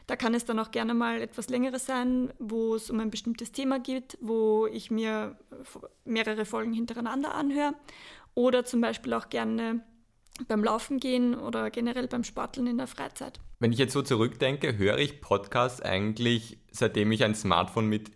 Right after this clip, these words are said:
Speaker 2: Internetzugang und Kopfhöreranschluss besitze, also jetzt doch schon einige Jahre. Und thematisch wechselt es immer. Ähm, Standard ist definitiv der Medienbereich,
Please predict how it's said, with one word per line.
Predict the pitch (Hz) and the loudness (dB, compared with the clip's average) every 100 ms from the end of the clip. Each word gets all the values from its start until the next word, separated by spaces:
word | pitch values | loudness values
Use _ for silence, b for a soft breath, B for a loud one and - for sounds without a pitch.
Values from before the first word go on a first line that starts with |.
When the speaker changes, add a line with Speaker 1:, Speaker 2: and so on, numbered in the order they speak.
| _ | _
Speaker 2:
Internetzugang | 113 107 110 107 107 - - - - 110 110 110 107 113 | -2 2 4 4 2 -8 -20 -10 -4 -4 2 2 4 2
und | 107 104 - | 0 -2 -2
Kopfhöreranschluss | 110 - 98 90 87 82 82 - 82 - | -2 0 2 4 4 0 -4 -6 -6 -6
besitze, | 90 82 78 - 76 | -8 -6 -8 -4 -2
also | 78 92 | -2 -2
jetzt | 87 - | -4 -4
doch | 87 | -6
schon | - 92 | -4 -4
einige | 85 90 92 | -4 -4 0
Jahre. | 85 67 78 117 143 B B B B B | 0 0 2 2 0 B B B B B
Und | - 113 113 117 110 - - - - - | 2 4 6 4 2 -4 -14 -20 -18 0
thematisch | 104 98 76 92 - 123 110 90 | 4 6 4 2 4 2 2 0
wechselt | 87 92 - 101 90 | 0 0 -2 0 0
es | 78 | -2
immer. | 85 78 73 80 - | -2 0 2 0 -2
Ähm, | 87 - 90 95 | -6 -8 -8 -12
Standard | - - 92 110 110 | -2 0 4 2 2
ist | 107 | 0
definitiv | 104 101 98 95 98 95 - | 0 0 0 2 2 0 0
der | 85 | 2
Medienbereich, | 85 82 85 104 107 101 107 156 - | 2 0 0 0 0 2 2 0 -6